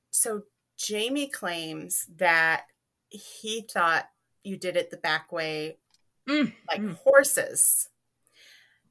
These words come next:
Speaker 1: But I say, is it the horses or is it Pierre that made him think that you do it the back way?
Speaker 2: I, I'm thinking it was probably horses, like, as a curious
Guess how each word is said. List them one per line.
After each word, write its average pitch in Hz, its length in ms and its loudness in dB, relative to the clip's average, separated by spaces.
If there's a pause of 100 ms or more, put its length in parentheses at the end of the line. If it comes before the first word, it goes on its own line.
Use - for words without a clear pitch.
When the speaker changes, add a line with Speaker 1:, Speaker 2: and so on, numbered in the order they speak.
(320)
Speaker 1:
But 220 160 4
I 427 320 6
say, 170 680 2 (880)
is 247 200 -6
it 240 140 -14
the 233 100 -4
horses 539 880 0
or 254 160 2
is 240 180 0
it - 200 -2
Pierre 185 760 -8 (320)
that 190 200 -2
made 175 400 -8
him 180 180 -6
think 170 360 -6 (200)
that - 140 -8
you 180 100 -10
do 131 220 -8
it - 160 -6
the 165 80 -6
back - 340 -10
way? - 440 -14 (300)
Speaker 2:
I, 254 200 -4 (100)
I'm 233 160 0 (240)
thinking 247 360 0
it 214 100 -6
was 214 140 -6
probably 190 600 -6 (500)
horses, 180 600 -8
like, 160 220 -8
as 165 180 -10
a 151 60 -12
curious 175 680 -10